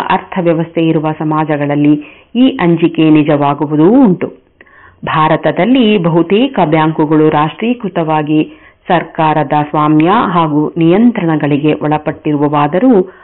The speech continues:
ಅವು ಲಾಭ ದೃಷ್ಟಿಯ ಚೌಕಟ್ಟಿನೊಳಗೇ ಕೆಲಸ ಮಾಡುವುದು ಸದ್ಯಕ್ಕಂತೂ ಅನಿವಾರ್ಯ. ದಕ್ಷತೆ, ಉಪಯುಕ್ತತೆ, ಜೀವನ ಸಾಮರ್ಥ್ಯಗಳನ್ನು ಅಳತೆ ಮಾಡುವ ಪರ್ಯಾಯ ವಿಧಾನವೊಂದು ಲಭ್ಯವಾಗುವವರೆಗೂ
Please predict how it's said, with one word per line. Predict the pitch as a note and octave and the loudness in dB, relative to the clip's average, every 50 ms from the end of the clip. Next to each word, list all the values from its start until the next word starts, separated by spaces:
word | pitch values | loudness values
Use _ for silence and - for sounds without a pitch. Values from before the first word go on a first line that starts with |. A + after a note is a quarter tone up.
| - - - | -16 -6 -2
ಅವು | F#3+ F3+ E3+ E3 E3 D#3 - - - | 0 2 2 4 2 2 0 -2 -2
ಲಾಭ | E3 D#3+ D#3+ F3+ G#3+ G#3+ F3+ - - G#3+ F3+ | 0 0 2 2 0 0 -2 0 0 0 0
ದೃಷ್ಟಿಯ | - E3+ F3 - - - - F3 D#3+ D#3 D3+ D3+ - - - - - _ _ - | 0 -2 -2 -4 -6 -6 -2 0 0 0 0 -2 -4 -10 -20 -20 -20 _ _ -2
ಚೌಕಟ್ಟಿನೊಳಗೇ | G#3+ G3+ F#3+ G3 - F3+ F3+ - F3+ E3+ E3+ E3 E3 E3+ E3 F3+ A#3 C4+ D4 | 0 0 0 0 -2 -2 0 0 2 4 4 4 4 4 4 4 2 2 2
ಕೆಲಸ | C#4 - G#3+ F3+ F3 F3 F3 | 2 2 2 2 2 2 2
ಮಾಡುವುದು | E3 E3 D#3+ D#3+ D#3 D#3+ D#3 F3+ A3 A#3 A#3+ G#3 G#3+ G#3 - - _ _ _ - | 2 2 2 2 2 2 2 2 4 4 4 4 2 0 -6 -14 _ _ _ -4
ಸದ್ಯಕ್ಕಂತೂ | F3 E3+ D#3+ - - G3 F3+ F#3 - F3 D#3+ D#3+ D#3 E3+ D#3+ F3 G#3 | -4 -2 -4 -2 -2 -2 -2 -2 -2 -2 -2 -2 -2 -2 -2 -2 -2
ಅನಿವಾರ್ಯ. | - - D#3 C#3+ C#3+ D#3 F#3+ G3+ G3 D#3+ C3+ C3+ - - - _ _ _ - - - - - - - - - G3+ | -2 -2 -2 -2 0 0 0 0 0 0 0 -2 -4 -8 -14 _ _ _ -20 -20 -20 -20 -20 -20 -18 -12 -4 -2
ದಕ್ಷತೆ, | A#3+ A#3 A#3+ - - - F3 D#3 - E3+ E3 E3 D#3+ E3 - - - - | -2 -2 -2 -2 -2 -2 -2 -2 0 0 0 2 0 0 -4 -8 -6 -4
ಉಪಯುಕ್ತತೆ, | G#3+ G3+ G#3 F#3 F3+ G#3 A#3 A3+ - - F#3+ E3 - - D#3+ D#3 D3+ - - - - _ - | -2 0 2 2 4 2 2 0 -2 -4 -4 -2 -2 0 -2 -2 -2 -4 -8 -16 -20 _ -14
ಜೀವನ | E3 D#3 F#3 A3 A#3+ C4 C4+ C4 G3+ F#3 F3+ E3 D#3 - - - - | -8 -4 0 2 4 4 6 4 4 4 2 2 0 -2 -8 -8 -4
ಸಾಮರ್ಥ್ಯಗಳನ್ನು | F3 D#3+ D#3+ E3+ F#3 G#3+ G#3 - - - F#3 D#3 D#3+ D#3+ D#3 D#3 D#3 D#3 - - - | -2 0 0 2 0 0 -2 -6 -4 -2 0 0 2 2 4 4 4 4 2 2 -2
ಅಳತೆ | D#3 E3+ G3+ F#3+ - F3+ | -2 -4 -2 -2 0 0
ಮಾಡುವ | E3 D#3 D3+ D3+ D3 D3 C#3+ D3+ D3+ D3+ - - | 2 2 2 0 0 0 -2 0 -2 -2 -2 -2
ಪರ್ಯಾಯ | - D#3 D3 D3+ D3 D#3 E3 F#3 G#3+ A3 G3 D#3+ D3 | -4 -4 -2 0 0 2 2 2 2 2 0 0 2
ವಿಧಾನವೊಂದು | D3+ D3 D3 - D3+ D3+ D3+ D3+ D3 C#3+ D3 D3 D3 D3 D3 D3 - - - - - - - | 0 0 0 0 -2 0 0 0 0 2 2 4 4 4 4 2 0 -6 -14 -20 -12 -4 -2
ಲಭ್ಯವಾಗುವವರೆಗೂ | G#3 G#3+ G3 F3+ - - E3+ D3+ D3 C#3+ D3 E3+ G3 F#3 F3 E3+ D3+ D3+ D3+ D3 D3 D3 - G3+ G3 E3+ | 0 0 0 -2 -2 -2 -2 0 0 0 0 0 -2 0 -2 -2 -2 0 0 0 -2 -2 -2 -2 -4 -2